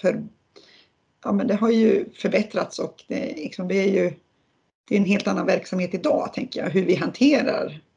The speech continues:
papper och dokument och så. Sen, sen har ju det här fortsatt, som nu, eh, ja, men nu, i, senast igår, så liksom, jag nu, jag sign-, förut så hade jag,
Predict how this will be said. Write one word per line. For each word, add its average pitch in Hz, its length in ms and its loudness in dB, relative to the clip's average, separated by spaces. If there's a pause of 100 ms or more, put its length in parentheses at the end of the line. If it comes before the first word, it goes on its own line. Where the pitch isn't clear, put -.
papper - 320 -6
och - 60 -4
dokument - 460 -8
och - 60 -8
så. - 200 -8 (920)
Sen, 196 400 0 (1000)
sen 190 140 0
har 208 80 4
ju 214 60 4
det 202 60 4
här 160 100 2
fortsatt, - 640 0
som 190 180 -4
nu, 190 180 0 (560)
eh, 175 540 0 (640)
ja, - 60 -10
men 185 160 -2
nu, 208 520 2 (720)
i, - 240 0
senast 196 320 2
igår, 202 500 2
så - 140 0
liksom, 190 260 -2
jag 208 180 6
nu, 226 280 8
jag 214 300 0
sign-, 208 400 2
förut 220 260 4
så 214 160 2
hade 196 240 -2
jag, 185 180 -2